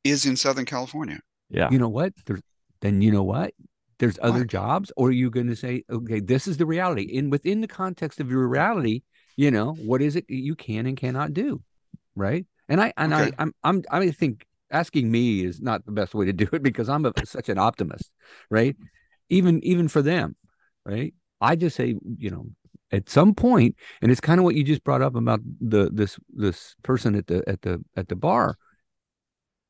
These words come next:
Speaker 3: If, if you got nothing to lose, then, you know, there's a little bit of freedom in that. Is there not? Is there a little bit of, like, ease, you know?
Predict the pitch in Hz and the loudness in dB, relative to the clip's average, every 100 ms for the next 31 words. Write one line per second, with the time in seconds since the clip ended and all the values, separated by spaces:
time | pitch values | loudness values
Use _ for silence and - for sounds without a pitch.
0 | _ _ _ 156 - _ _ 156 185 165 | _ _ _ 0 0 _ _ 0 0 2
1 | 220 202 214 202 175 165 214 294 240 - | 2 2 0 2 2 2 4 2 2 0
2 | 170 170 - 190 175 165 - 151 156 175 | -2 -2 -4 -2 -2 -2 -2 -2 0 -2
3 | 196 311 175 131 - 233 359 127 104 87 | 0 0 2 0 -2 -2 -2 0 -2 -4
4 | 71 - _ _ 123 113 104 101 202 - | -10 -18 _ _ -4 -2 0 2 0 0
5 | 120 117 127 120 120 113 147 131 139 127 | -2 0 -2 -2 -2 -2 -2 -4 -4 -4
6 | 101 - - 113 - 107 120 214 - - | -6 -14 -8 -8 -4 -2 0 -2 -6 -16
7 | _ 123 123 165 233 | _ 0 2 2 -2